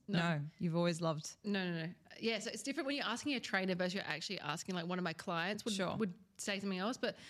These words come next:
Speaker 1: with a trainer, like, I, I love all training styles. So I can easily switch between and stay motivated. So I'm a different, I'm, like, built different, and that's why, like, I'm your trainer.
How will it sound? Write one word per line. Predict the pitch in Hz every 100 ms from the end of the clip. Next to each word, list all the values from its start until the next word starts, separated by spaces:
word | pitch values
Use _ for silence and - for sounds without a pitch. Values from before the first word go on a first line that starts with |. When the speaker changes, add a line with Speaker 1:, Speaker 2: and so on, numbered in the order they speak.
| - -
Speaker 1:
with | 269
a |
trainer, | - 254 240 202 175 - _ _ _ _ _ -
like, | 233 226 -
I, | - 214 214 214 208 - _
I | 202
love | 208 214 214 208 - -
all | 214
training | 202 208 185 180
styles. | - 147 - - - 240
So | - 196
I | - 202
can | 226 220 -
easily | 208 190
switch | - 202 -
between | - 196 185
and | 185
stay | 170 - 202 190
motivated. | 185 180 165 165 147
So | -
I'm | 190 226 233
a |
different, | - 214 208 202 - _
I'm, | 202 208
like, | 208 202 180
built | 214 196 -
different, | 180 - 285 247
and | 196
that's | 190 202
why, | 175
like, | 175 -
I'm | 165
your | 170
trainer. | - 285 262